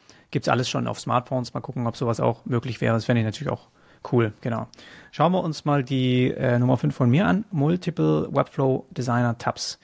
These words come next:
Das fänd ich richtig geil, weil wenn mich was aufregt, ist halt, wenn ich eigentlich sehe, also ich arbeite halt gerne effizient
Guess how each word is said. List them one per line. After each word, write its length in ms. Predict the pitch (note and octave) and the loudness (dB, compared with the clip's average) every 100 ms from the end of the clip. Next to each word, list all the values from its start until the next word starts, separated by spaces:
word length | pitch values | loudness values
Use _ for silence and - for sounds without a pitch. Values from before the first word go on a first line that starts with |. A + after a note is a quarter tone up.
| - - - _ | -20 -20 -20 _
Das 220 | - D#3 | -2 -2
fänd 200 | - D3 | -2 -6
ich 260 | - E3+ - - B2+ | -4 -8 -8 -10 2
richtig 400 | E3 - B2+ - | 2 4 -6 -6
geil, 180 | G#2 G#2 | -8 -2
weil 160 | C3 | 0
wenn 120 | E3+ | 0
mich 160 | G#3 - | -2 -2
was 140 | D3 | -4
aufregt, 440 | G#2+ D#3 - C#3+ - | -2 -4 0 -4 -2
ist 180 | D3 - | -4 0
halt, 220 | C3+ C3 | 0 2
wenn 140 | C3 | 0
ich 140 | C3 - | 0 0
eigentlich 460 | D3 D#3 B2+ - _ | 0 0 -2 -4 _
sehe, 520 | - - A3+ D#3+ F3+ - - - - _ _ _ _ _ | -4 2 4 6 4 0 -16 -20 -20 _ _ _ _ _
also 300 | - C3+ B2+ - _ _ _ _ _ - - | 2 2 2 -4 _ _ _ _ _ -20 -6
ich 180 | E3+ | 0
arbeite 220 | E3+ E3+ D3 | 2 2 0
halt 160 | C3+ | -2
gerne 200 | C#3+ C#3+ | -2 -2
effizient 460 | C#3 C#3+ - A2+ | -2 -6 -2 -2